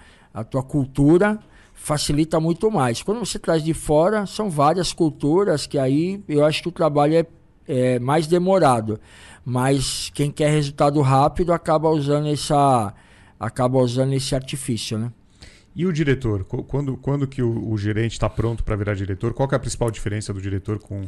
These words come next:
Speaker 2: e, e o gerente?
Speaker 1: É, o, o gerente, ele é o cara muito operacional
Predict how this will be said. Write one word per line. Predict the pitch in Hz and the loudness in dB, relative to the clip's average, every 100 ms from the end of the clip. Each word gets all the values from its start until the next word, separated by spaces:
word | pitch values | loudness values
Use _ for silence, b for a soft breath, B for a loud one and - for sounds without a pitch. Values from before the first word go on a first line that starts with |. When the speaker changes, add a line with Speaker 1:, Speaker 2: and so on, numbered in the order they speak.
| b b b b - | b b b b -16
Speaker 2:
e, | - 98 110 | -12 -10 -10
e | 104 | -8
o | 101 | -6
gerente? | 98 92 92 - - _ | -4 -4 -6 -10 -20 _
Speaker 1:
É, | - 151 123 - | 0 2 2 2
o, | 170 185 202 | 4 4 2
o | 208 | 2
gerente, | 214 190 143 196 156 - | 4 4 4 2 0 0
ele | 139 151 156 165 | 0 2 2 4
é | |
o | 170 | 2
cara | - 156 151 151 143 135 | 2 2 4 6 6 4
muito | 127 151 190 190 | 4 0 0 4
operacional | 170 170 160 151 - 143 120 127 180 220 | 4 6 4 2 2 2 2 2 2 -2